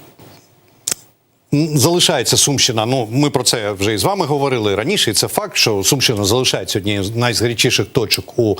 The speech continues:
а, плані роботи ворожих диверсійно-розвідувальних груп, так? І от, наприклад, речники Д П С У, да, Державної прикордонної служби, речник, неодноразово наголошував на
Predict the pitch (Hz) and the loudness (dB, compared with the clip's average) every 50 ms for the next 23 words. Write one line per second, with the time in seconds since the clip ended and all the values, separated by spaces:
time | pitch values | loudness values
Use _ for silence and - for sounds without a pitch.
0 | - - - - - - - 113 110 104 101 98 - 123 120 110 110 113 110 117 | -4 -8 -8 -8 -10 -2 2 4 4 6 4 4 2 2 2 4 2 4 2 2
1 | 110 - 107 104 101 95 98 127 127 117 98 110 98 104 131 131 131 131 - - | 2 2 2 2 2 4 4 4 4 4 2 2 2 4 4 4 4 4 4 4
2 | - 156 135 131 123 123 117 98 120 127 135 113 127 120 123 123 127 143 147 131 | 4 2 2 2 2 2 2 2 2 0 0 0 0 0 2 2 2 2 2 2
3 | - 135 170 196 151 - - - - 139 170 - - - - - - - - - | 2 2 2 2 2 0 -2 -2 -2 -2 -2 -2 -6 -10 -10 -8 -8 -4 0 0
4 | 139 135 139 - 139 139 - 175 156 - 151 139 - 151 190 214 - - 208 185 | 0 2 2 0 0 0 0 -2 -2 0 -2 -2 -2 -4 -4 -4 -4 -6 -6 -4
5 | - 160 135 135 147 143 147 147 143 135 - - - 107 90 82 90 113 123 117 | -4 -4 -4 -4 -4 -2 -2 -2 0 2 2 2 0 0 -2 -2 -2 -2 0 0
6 | 113 92 113 113 107 107 - - 107 90 104 101 110 107 104 104 101 - - 104 | 0 0 0 0 0 -2 -2 -2 -2 -2 -2 0 0 0 0 0 0 0 0 0
7 | 90 82 78 104 110 104 - - 101 87 - - 120 104 139 139 139 131 151 185 | -2 0 0 0 2 2 0 -2 -2 -2 -2 -2 0 2 2 2 2 4 4 2
8 | 160 135 127 113 127 143 139 131 - - 113 101 95 104 107 104 | 2 2 2 2 4 2 2 2 2 2 2 2 2 2 2 2